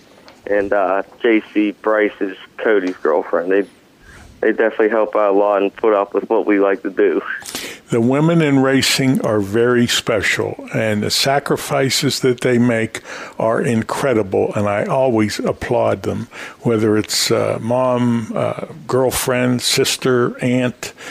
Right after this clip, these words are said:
Speaker 2: uh, whatever. They are very special. Now, James Barber, what part of the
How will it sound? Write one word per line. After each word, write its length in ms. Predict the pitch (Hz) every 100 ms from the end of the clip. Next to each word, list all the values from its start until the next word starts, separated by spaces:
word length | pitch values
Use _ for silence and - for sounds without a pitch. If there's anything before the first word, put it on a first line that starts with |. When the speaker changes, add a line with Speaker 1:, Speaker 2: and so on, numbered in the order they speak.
| - - -
Speaker 2:
uh, 360 | 107 101 98 104
whatever. 720 | - - 104 113 113 98 98
They 260 | 92 117 113
are 140 | 98
very 480 | 87 92 131 120 110
special. 600 | - - 113 - - 92 - - - -
Now, 260 | 135 120
James 640 | 254 117 160 196 294 226 151
Barber, 680 | 160 170 151 113 98 - - - - - _
what 260 | 240 269 -
part 320 | - 226 160
of 220 | 143 -
the 100 | -